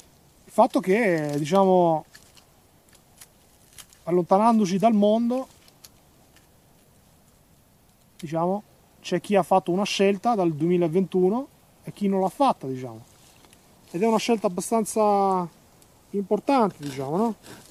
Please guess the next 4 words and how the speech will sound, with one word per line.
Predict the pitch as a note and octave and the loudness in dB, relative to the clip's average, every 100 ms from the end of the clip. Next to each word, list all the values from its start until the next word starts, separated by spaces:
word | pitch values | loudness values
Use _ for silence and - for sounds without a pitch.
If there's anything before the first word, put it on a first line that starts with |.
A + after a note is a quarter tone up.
| - - - - - A#3+ - - - - - - - - - - - - - - - - - - - - - - - - - - - B3 | -20 -20 -20 -20 -16 -16 -14 -16 -14 -14 -14 -12 -10 -10 -12 -12 -12 -14 -14 -14 -14 -12 -12 -12 -12 -12 -12 -14 -14 -14 -12 -10 -10 -8
Abbastanza | E3 B3 A#3 A3+ | -4 0 2 2
vitale, | F#3+ G#3 C4 A#3 F#3 D#3 | 2 4 6 6 6 0
diciamo. | C#3 C#3 B2 A#2+ - - - - - - - - - - - - - - | -4 -6 -8 -10 -12 -14 -12 -12 -14 -14 -14 -10 -8 -8 -12 -18 -20 -4
Quindi | B3+ B3 G#3 | 2 4 2